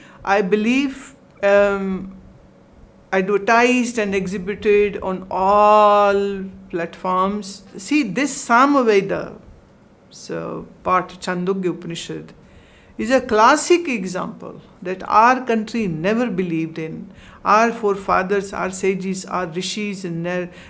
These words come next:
the lineage never believed that you become a Brahmin just because you have been born in a Brahmin family. But by the time the, the Dwapar came, the Sri Krishna time,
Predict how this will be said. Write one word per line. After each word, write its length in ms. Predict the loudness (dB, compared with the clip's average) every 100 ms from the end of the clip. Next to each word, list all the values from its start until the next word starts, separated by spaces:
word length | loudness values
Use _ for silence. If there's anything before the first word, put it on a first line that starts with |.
| -10
the 80 | -6
lineage 640 | -2 2 2 4 2 0
never 380 | -4 0 2 2
believed 760 | 0 -2 -2 0 0 -2 -4 -10 -20 -20 -20 _
that 200 | -8 -6
you 100 | -6
become 380 | -4 -4 -4 -4
a 80 | -4
Brahmin 480 | -2 -2 -2 -4 -4
just 280 | -4 -4
because 340 | -8 -6 -6 -6
you 80 | -6
have 180 | -6
been 160 | -6 -10
born 380 | -8 -4 -2 -2
in 160 | -6 -8
a 60 |
Brahmin 480 | -8 -8 -8 -8 -12
family. 540 | -14 -16 -16 -18 -20 -20 -20 _ _ _ -20 -20 _ _ -20 _ _ _
But 220 | -10 -2
by 220 | 2 2
the 140 | 2 -2
time 420 | -2 0 0 -2
the, 200 | -4 -6 -16 _ _ -10
the 120 | -8
Dwapar 680 | -4 2 2 4 2 2 0
came, 500 | -4 -4 -8 -16 -14
the 80 | -12
Sri 200 | -10 -10
Krishna 600 | -8 -10 -6 -6 -6 -8 -6
time, 380 | -6 -4 -8